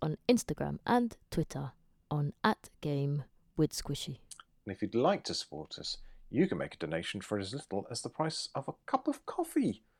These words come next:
Speaker 2: on our Ko-fi page. That's K O hyphen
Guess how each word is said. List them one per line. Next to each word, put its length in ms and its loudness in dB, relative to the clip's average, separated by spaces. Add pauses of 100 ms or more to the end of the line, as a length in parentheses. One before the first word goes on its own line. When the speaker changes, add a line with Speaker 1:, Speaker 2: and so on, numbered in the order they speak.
(240)
Speaker 2:
on 80 -4
our 120 2
Ko-fi 480 -2
page. 520 -4 (380)
That's 220 -12 (120)
K 340 4
O 280 6 (280)
hyphen 720 0